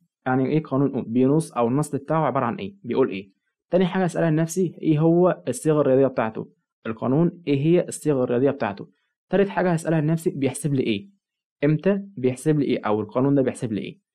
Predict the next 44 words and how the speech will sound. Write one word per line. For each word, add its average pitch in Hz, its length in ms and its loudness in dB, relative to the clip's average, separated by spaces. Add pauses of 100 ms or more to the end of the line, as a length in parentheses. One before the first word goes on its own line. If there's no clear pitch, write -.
(200)
دي 190 140 2
كده 208 220 4
الأسئلة 156 260 0
اللي 170 120 4
جت 175 120 2
في 165 140 -2
بالي 175 240 2
أو - 40 -4
خطرت 160 380 -2
في - 120 -14
بالي 151 260 2
وعايز 131 320 0
أعرفها 143 460 0 (260)
بخصوص 190 280 0
القانون 165 320 2
ده. 143 180 0 (320)
ماشي؟ 165 380 -2 (360)
أنا 151 240 0
الجملة 143 340 2
دي 165 180 0
اللي 123 120 -4
هي 143 80 4
قانون 139 420 0
أوم 180 240 0
اللي 123 100 -2
أنا 117 100 -2
معلم 127 280 0
عليها، 156 340 0 (320)
الأسئلة 135 300 2
اللي 151 100 4
جت 170 160 0
في - 120 -8
بالي 190 180 4
كتبتها، 117 540 -4 (120)
اللي 123 140 -2
هي 147 200 0
يعني 117 220 -2
إيه 135 100 2
قانون 131 300 -2
أوم؟ 160 320 0 (280)
النص 156 300 2
بتاعه 151 220 0
عامل 151 240 2
إزاي؟ 160 440 0